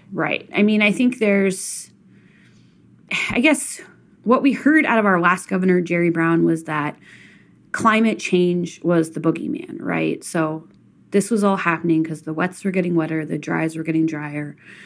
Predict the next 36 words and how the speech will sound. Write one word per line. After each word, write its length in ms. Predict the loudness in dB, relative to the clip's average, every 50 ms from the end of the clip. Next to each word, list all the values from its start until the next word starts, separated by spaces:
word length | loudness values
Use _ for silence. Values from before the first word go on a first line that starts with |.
| -20 -20 -20 _ -2
you 80 | -2
know, 220 | -2 -2 -2 -4 -4
the 120 | -4 -4
hots 380 | -4 -4 -4 -6 -6 -8 -8 -8
were 100 | -6 -4
getting 200 | -4 -4 -4 -6
hotter. 520 | -8 -8 -10 -12 -12 -12 -14 -18 -16 -2 -2
I 60 | 0
think 240 | 2 2 0 0 2
we've 160 | 0 0 0
seen 480 | 0 -2 -2 0 0 0 0 -2 -2 -2
our 120 | 0 2 4
new 200 | 4 6 6 4
governor 460 | 4 4 2 2 2 2 2 2 0
come 240 | 0 0 2 2 4
in 180 | 4 4 4
and 180 | 4 4 2 2
reiterate 460 | 2 2 4 4 4 2 2 2 2
a 60 | 2
lot 200 | 2 0 0 0
of 120 | 0 -2 0
that, 240 | 0 -2 -2 0 2
but 100 | 4 4
also 320 | 4 4 2 0 2 2
make 460 | 4 4 2 2 0 -4 -12 -20 -20 -18 -4
P 160 | 0 0 0
G 160 | 2 2 0
and 100 | 2 4
E 140 | 4 4 2
the 120 | 2 0
boogeyman, 560 | -4 -4 -4 -2 0 0 0 0 -2 -2 -8 -10
so 140 | -10 -12
to 80 | -12 -12
speak, 320 | -14 -10 -10 -10 -8 -8
right? 240 | -8 -8 -8 -6 -8
It, 160 | -10 -12 -14